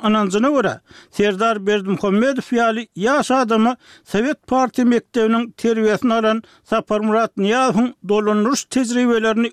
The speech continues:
ulanmak hiç bir awry getirmez we eger adamlary mümkin boldugyça kän türmeden geçirmek, aç hor saklamak, ezmek praktikasyndan düýpli el çekilmese,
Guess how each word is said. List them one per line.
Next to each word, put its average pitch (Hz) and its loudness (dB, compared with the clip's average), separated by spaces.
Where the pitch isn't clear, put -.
ulanmak 214 0
hiç 311 0
bir 254 0
awry 202 2
getirmez 208 0
we 233 0
eger 269 2
adamlary 214 0
mümkin 220 0
boldugyça 247 0
kän 214 -2
türmeden 220 0
geçirmek, 190 -2
aç 254 0
hor 247 0
saklamak, 185 -2
ezmek 220 0
praktikasyndan 226 0
düýpli 208 0
el 269 0
çekilmese, 226 0